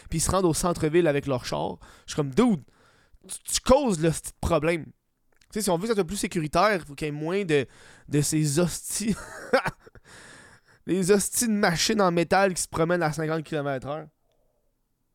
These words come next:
Tu sais ? Puis je trouve ça triste le fait que, euh, une fillette de, de sept ans qui est décédée pour que le monde fasse comme, « Hey », puis j'ai remarqué, je regarde un peu la façon que ça se passe,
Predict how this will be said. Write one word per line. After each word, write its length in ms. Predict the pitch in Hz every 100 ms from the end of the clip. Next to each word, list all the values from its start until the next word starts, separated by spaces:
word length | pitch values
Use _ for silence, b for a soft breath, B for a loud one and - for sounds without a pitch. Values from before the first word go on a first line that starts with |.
| _ _ _ _ _ _ _ _ _ _ _ _ _ _ _ _ _ _ -
Tu 600 | - - _ _ _ 160
sais ? 160 | 185 - - b b b _ - - _ _ _ _ - - - _ _ _ _ _ -
Puis 80 | -
je 20 |
trouve 140 | - 147
ça 100 | 151
triste 280 | 175 185
le 60 | 151
fait 140 | 151
que, 100 | 131
euh, 420 | 135 127 120 113 101 - _ _ _ _ 104
une 160 | 120 120
fillette 340 | - 147 151
de, 280 | 139 127 123
de 80 | 120
sept 220 | - 117
ans 60 | 147
qui 120 | 139
est 40 |
décédée 380 | 127 127 123 147
pour 120 | 147
que 80 | -
le 60 | 117
monde 180 | 139 139
fasse 180 | 113
comme, « 220 | - 139 123 B B -
Hey », 200 | 160 156 b b -
puis 100 | 147
j'ai 40 |
remarqué, 420 | 165 165 - 226 175
je 60 |
regarde 220 | 147 180
un 60 | 190
peu 240 | 208 220 - 143
la 120 | 135
façon 140 | 156
que 60 | 175
ça 100 | 135
se 60 |
passe, 260 | - 160 190